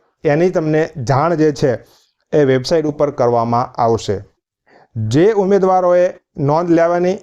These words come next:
અને વેબસાઇટ જે છે એ જોવા વિનંતી છે. જે ઉમેદવાર શાળા પસંદગીની નિમણૂક માટે ઓગણત્રીસ દસ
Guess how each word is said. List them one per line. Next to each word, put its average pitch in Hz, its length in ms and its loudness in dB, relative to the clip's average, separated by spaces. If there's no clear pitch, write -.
અને 151 260 -2
વેબસાઇટ 143 460 0
જે 151 160 2
છે 165 200 0
એ 143 480 0
જોવા 143 360 2
વિનંતી 135 420 -2
છે. 107 220 -8
જે 127 160 0
ઉમેદવાર 214 440 2
શાળા 185 260 0
પસંદગીની 202 1000 0
નિમણૂક 180 460 2
માટે 175 420 0
ઓગણત્રીસ 190 640 0
દસ 175 320 0